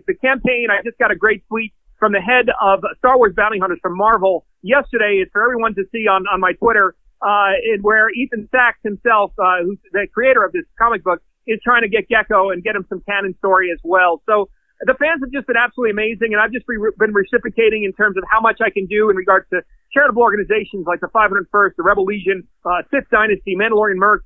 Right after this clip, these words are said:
anything I can do to make a kid happy, whether sending a video or obviously this big tour that I have going throughout the country, uh, starting in a few days. Um, I've just been so grateful for all the attention. And the beauty of Star Wars is really about hope. It's about friendship. It's about togetherness.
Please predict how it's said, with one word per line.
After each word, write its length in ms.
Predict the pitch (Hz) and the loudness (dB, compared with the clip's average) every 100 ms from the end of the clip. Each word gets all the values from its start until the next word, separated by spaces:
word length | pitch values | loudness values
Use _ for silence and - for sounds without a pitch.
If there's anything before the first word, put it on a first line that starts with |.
| - | -4
anything 300 | 302 240 262 | -6 -2 -2
I 120 | 226 | -2
can 180 | 214 190 | -2 -4
do 340 | 214 208 190 - _ _ | 2 4 4 0 _ _
to 60 | 214 | -4
make 180 | 233 233 | -2 -4
a 80 | 202 | -2
kid 160 | 233 | 0
happy, 360 | 196 214 208 220 | 2 2 0 0
whether 220 | 202 190 185 | 0 0 -2
sending 260 | 240 214 | -2 -2
a 40 | 196 | 0
video 460 | 214 240 233 233 | 0 2 2 2
or 420 | 220 202 196 185 202 | 2 2 4 4 2
obviously 360 | 214 233 202 220 | 0 -2 -8 -6
this 100 | 190 - | -6 -6
big 160 | 208 - | -10 -4
tour 380 | 240 226 214 - _ - | 2 4 4 -2 _ 0
that 100 | 214 | 0
I 80 | |
have 160 | 214 185 | 0 0
going 240 | 214 214 | -2 -2
throughout 240 | 202 208 196 | 0 0 0
the 80 | 190 | -2
country, 400 | 233 226 226 214 190 | -2 -2 -4 -2 0
uh, 60 | |
starting 300 | - 220 208 | 0 -2 -2
in 60 | 196 | -6
a 40 | |
few 180 | 185 220 | -6 -6
days. 360 | 196 214 214 208 - _ - | -2 0 0 -2 -12 _ -2
Um, 220 | 220 220 254 | 0 2 2
I've 140 | 294 | 0
just 160 | 277 - | 0 -6
been 140 | 240 - | -4 0
so 140 | 240 | 0
grateful 460 | 190 220 - 220 - | 2 -2 -2 -6 -2
for 140 | 208 | -2
all 80 | 220 | -2
the 100 | 208 | -2
attention. 560 | 196 226 233 220 240 233 _ _ 220 | -4 -4 -4 -2 -4 -6 _ _ -2
And 280 | 233 214 - - | 0 0 -2 0
the 100 | 220 180 | 0 0
beauty 240 | 285 370 | 0 0
of 100 | 277 | -2
Star 260 | - 240 247 | 0 2 4
Wars 220 | 233 226 | 4 2
is 80 | 214 233 | -2 -4
really 180 | 277 | 0
about 240 | 247 214 185 | 2 2 0
hope. 320 | 220 247 254 _ - | 2 2 2 _ -8
It's 100 | 202 | -4
about 200 | 233 220 - | 0 0 2
friendship. 420 | 254 247 233 233 | -2 0 -4 -4
It's 100 | 208 | -4
about 200 | 202 220 - | -2 -2 -2
togetherness. 500 | 196 240 226 226 | -2 0 0 0